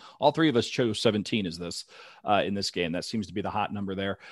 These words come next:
Uh, well, there you have it, ladies and gentlemen, the citizens of Perfectville. Welcome to Perfectville, part of the Fanatics Network here.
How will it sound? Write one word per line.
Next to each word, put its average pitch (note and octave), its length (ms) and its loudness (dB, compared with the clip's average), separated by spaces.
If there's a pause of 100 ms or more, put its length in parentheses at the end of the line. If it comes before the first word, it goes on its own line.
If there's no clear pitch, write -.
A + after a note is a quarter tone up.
(220)
Uh, G2+ 640 8
well, B2+ 300 4
there B2 160 4
you C3 80 4
have C#3 160 4
it, - 60 0
ladies G#2 200 0
and G2+ 60 -4
gentlemen, G#2+ 260 0
the - 40 -6
citizens A#2 440 -2
of G2+ 100 -4
Perfectville. G2+ 600 -4
Welcome A2+ 380 0
to D#3+ 180 -8
Perfectville, G2+ 440 -6
part A#2 160 0
of G#2+ 60 -2
the G#2 60 -8
Fanatics G2+ 440 -4
Network G#2+ 300 -8
here. G#2+ 240 -2